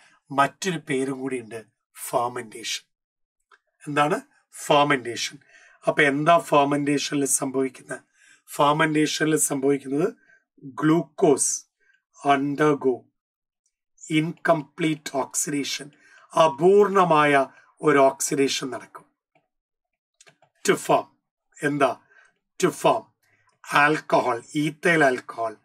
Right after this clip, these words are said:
and carbon dioxide. അതായത് നമ്മൾ അരിമാവിലേക്ക്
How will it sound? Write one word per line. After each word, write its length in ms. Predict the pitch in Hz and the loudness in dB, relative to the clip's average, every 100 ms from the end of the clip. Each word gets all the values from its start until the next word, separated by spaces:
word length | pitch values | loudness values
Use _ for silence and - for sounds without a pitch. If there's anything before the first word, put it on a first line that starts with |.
| _ _ _ - 139 | _ _ _ -2 0
and 120 | 131 127 - | 0 -4 -2
carbon 400 | 127 127 123 123 117 | 0 0 -4 -10 -10
dioxide. 560 | 107 98 - - - _ _ _ _ _ _ _ _ _ _ 165 | -14 -10 -6 -6 -8 _ _ _ _ _ _ _ _ _ _ 0
അതായത് 400 | 151 143 135 180 - _ _ _ - | 2 2 2 -2 -4 _ _ _ -4
നമ്മൾ 320 | 151 147 165 151 131 _ - | 0 2 2 0 -2 _ -4
അരിമാവിലേക്ക് 1080 | 147 143 151 156 160 156 151 147 139 - 139 | 0 0 0 -2 0 0 0 -2 -4 -6 -6